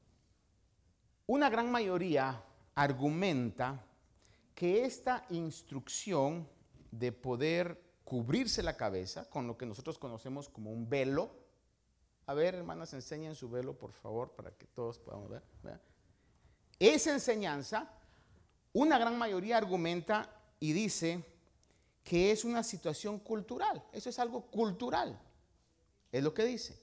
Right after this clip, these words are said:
¿verdad? Y es donde ellos se apoyan para no usarlo. Obviamente, porque no sé,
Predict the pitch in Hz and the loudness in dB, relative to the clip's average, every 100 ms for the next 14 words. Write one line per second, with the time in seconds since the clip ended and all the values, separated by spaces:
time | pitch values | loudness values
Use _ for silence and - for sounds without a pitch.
0 | _ _ _ - 117 139 135 156 185 - | _ _ _ -12 -8 0 2 4 0 -8
1 | - 113 110 107 110 123 135 135 107 - | -6 -4 0 2 4 4 0 -2 -6 0
2 | 120 135 143 123 127 113 113 123 147 214 | 2 2 0 -2 -2 0 0 0 2 0
3 | 262 - - _ _ - 175 - 294 139 | -4 -12 -20 _ _ -8 -4 0 -2 -2
4 | - - _ _ _ _ _ _ _ _ | -12 -20 _ _ _ _ _ _ _ _
5 | 233 294 254 262 285 285 202 - 185 190 | 0 2 4 0 -2 -4 -8 -6 -4 -4
6 | 233 - 262 349 | -4 -2 -2 -2